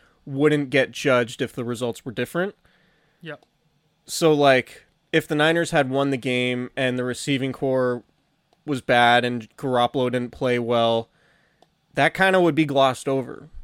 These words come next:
Speaker 1: I think, for
Speaker 2: Yeah.
Speaker 1: the most part.
Speaker 2: Yeah, I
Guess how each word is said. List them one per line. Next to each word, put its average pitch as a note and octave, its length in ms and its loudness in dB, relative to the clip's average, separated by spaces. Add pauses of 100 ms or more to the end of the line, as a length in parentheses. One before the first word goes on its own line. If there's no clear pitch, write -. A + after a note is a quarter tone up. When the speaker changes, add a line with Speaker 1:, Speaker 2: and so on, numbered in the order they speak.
(840)
Speaker 1:
I C3+ 120 -2
think, - 360 -8 (260)
for E3 80 -4
Speaker 2:
Yeah. D3 60 2
Speaker 1:
the C3+ 60 0
most C3 260 0
part. - 280 -10 (380)
Speaker 2:
Yeah, F3 160 -8
I - 40 -10